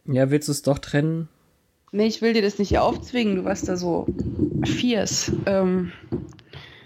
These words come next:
Speaker 2: nur ich hab's jetzt halt noch ein viertes Mal geguckt, glaub ich, und ich finde immer noch, die stehen alleine.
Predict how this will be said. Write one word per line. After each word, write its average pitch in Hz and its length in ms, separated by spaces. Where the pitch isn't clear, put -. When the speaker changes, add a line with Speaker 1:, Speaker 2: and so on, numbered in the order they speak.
Speaker 2:
nur 196 120
ich 202 120
hab's 196 140
jetzt - 160
halt - 160
noch 208 200
ein 185 300
viertes - 500
Mal 254 240
geguckt, 277 540
glaub 247 340
ich, 262 200
und 202 120
ich - 140
finde 196 160
immer 214 140
noch, 240 160
die 247 140
stehen 220 340
alleine. 202 680